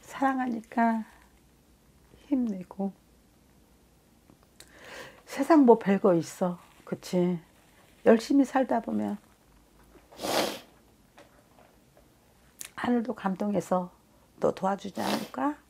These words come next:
그치? 사랑해 대신 전해주는 거야. 엄마 대신, 아빠 대신, 할머니 대신, 네가 제일로 품에 그리-, 그리워한 이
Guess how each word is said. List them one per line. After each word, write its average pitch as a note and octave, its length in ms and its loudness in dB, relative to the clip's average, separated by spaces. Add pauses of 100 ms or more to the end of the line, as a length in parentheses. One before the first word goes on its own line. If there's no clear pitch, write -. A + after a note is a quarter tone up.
(760)
그치? B3 400 -4 (3000)
사랑해 F#3 720 -2
대신 F3+ 300 -2
전해주는 F#3+ 500 -6
거야. F#3+ 380 -10 (960)
엄마 F#3+ 300 2
대신, F#3+ 420 -6 (580)
아빠 A3 380 -4
대신, G#3+ 360 -8 (680)
할머니 C4 400 -2 (200)
대신, A#3+ 420 -6 (840)
네가 A3 440 6
제일로 G#3+ 380 4
품에 B3 280 4
그리-, G#3 480 4 (100)
그리워한 A3+ 760 8
이 F3+ 280 2